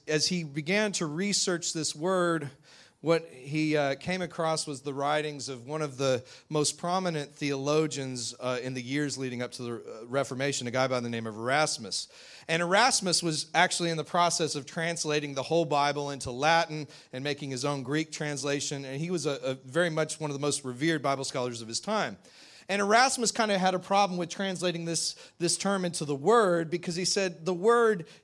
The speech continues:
is, it, it feels very static.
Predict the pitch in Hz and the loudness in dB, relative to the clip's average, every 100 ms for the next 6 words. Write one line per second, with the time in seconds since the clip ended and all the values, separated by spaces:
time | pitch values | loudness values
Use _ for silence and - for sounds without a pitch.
0 | _ _ _ _ _ 180 175 - - _ | _ _ _ _ _ 0 0 -2 -14 _
1 | 170 175 175 175 - 208 156 160 180 156 | -6 -4 -2 -4 2 2 2 0 0 0
2 | - - 190 156 92 - | -2 0 0 0 -4 -12